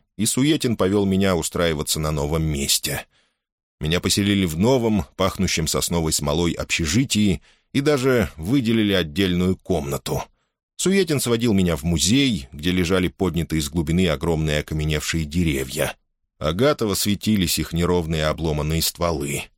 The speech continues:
На одной из фотографий я опознал нашего директора, стоящего рядом с гигантским мамонтовым деревом. Он был в чужой военной форме,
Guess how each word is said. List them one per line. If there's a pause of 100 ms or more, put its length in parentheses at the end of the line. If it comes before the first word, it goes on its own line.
(360)
На
одной
из
фотографий
я
опознал
нашего
директора,
стоящего
рядом
с
гигантским
мамонтовым
деревом. (440)
Он
был
в
чужой
военной
форме,